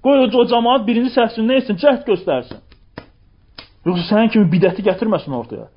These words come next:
Çıx ortaya, deyinən ki, bu mənim bidətimdir. Nömrə bidəti. Təzə gətirmişəm qara çuxura. Adım da filan kəsdir və biz də bilək ki, sənin adınla çağıraq. Deyək ki, bu filan kəsin bidətidir.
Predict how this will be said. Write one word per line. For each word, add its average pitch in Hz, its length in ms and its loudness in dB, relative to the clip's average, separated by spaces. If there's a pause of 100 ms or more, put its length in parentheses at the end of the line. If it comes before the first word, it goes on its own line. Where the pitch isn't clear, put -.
(360)
Çıx 294 160 2
ortaya, 285 400 2
deyinən 262 340 -2
ki, 233 80 -6
bu 262 80 -4
mənim 247 320 0
bidətimdir. 185 600 -2 (240)
Nömrə 214 400 4
bidəti. 143 380 -4 (320)
Təzə 214 200 0
gətirmişəm 170 480 -2
qara 160 220 2
çuxura. 165 220 -6
Adım 202 320 2
da 220 80 -2
filan 208 280 -2
kəsdir 240 360 -4 (200)
və 226 140 -2
biz 339 180 -2
də 294 80 0
bilək 285 280 2
ki, 330 120 4 (280)
sənin 285 240 4
adınla 262 400 2
çağıraq. 165 400 0
Deyək 254 160 -4
ki, 254 80 -4
bu 277 60 -2
filan 240 340 0
kəsin 233 280 -4
bidətidir. 175 560 -4